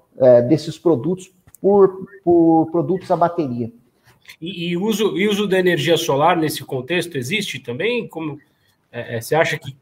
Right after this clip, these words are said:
Speaker 2: consegue chegar nessas máquinas também, de alguma forma, pra recarregar essas baterias? Tem alguma coisa nesse sentido?
Speaker 1: É, eu ouvi alguma coisa de desenvolvimento pra linha amarela, que é a linha mais pesada, né?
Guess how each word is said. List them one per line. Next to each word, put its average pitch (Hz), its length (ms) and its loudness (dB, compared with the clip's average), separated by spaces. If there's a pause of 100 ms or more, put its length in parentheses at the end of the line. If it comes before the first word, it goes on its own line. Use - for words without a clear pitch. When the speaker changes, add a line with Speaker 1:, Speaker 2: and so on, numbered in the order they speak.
(140)
Speaker 2:
consegue 165 460 2
chegar 165 420 2
nessas 135 400 -2
máquinas 143 800 -4
também, 156 460 -4
de 139 80 -4
alguma 135 200 -2
forma, - 180 -12 (140)
pra 135 120 -2
recarregar 131 680 0
essas 127 220 -4
baterias? 127 800 -4
Tem 165 160 -6
alguma 143 260 -4
coisa 131 180 -8
nesse 117 140 -10
sentido? 220 480 -12 (140)
Speaker 1:
É, - 360 4
eu 226 180 8
ouvi 196 500 2
alguma 190 280 0
coisa 190 280 0
de 175 60 -10
desenvolvimento 170 680 -6
pra 170 140 -2
linha 170 240 -4
amarela, 139 580 2
que - 140 -10
é 117 40 -4
a - 20 -2
linha 135 200 -4
mais 135 240 -4
pesada, 113 640 0
né? 113 160 -6